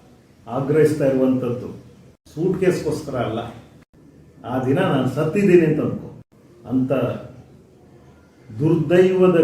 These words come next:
ದಿನ ನಮ್ಮ ಬದುಕಿನಲ್ಲಿ ಬರಲ್ಲ. ನಿಮ್ಮಂಥವರು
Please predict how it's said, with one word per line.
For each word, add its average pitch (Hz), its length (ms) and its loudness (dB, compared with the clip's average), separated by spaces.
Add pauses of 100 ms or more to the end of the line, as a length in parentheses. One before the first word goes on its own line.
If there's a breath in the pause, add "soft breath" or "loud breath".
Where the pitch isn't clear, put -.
(320)
ದಿನ 175 120 4 (760)
ನಮ್ಮ 156 200 -2 (160)
ಬದುಕಿನಲ್ಲಿ 143 640 0 (240)
ಬರಲ್ಲ. 156 260 0 (840)
ನಿಮ್ಮಂಥವರು 135 640 0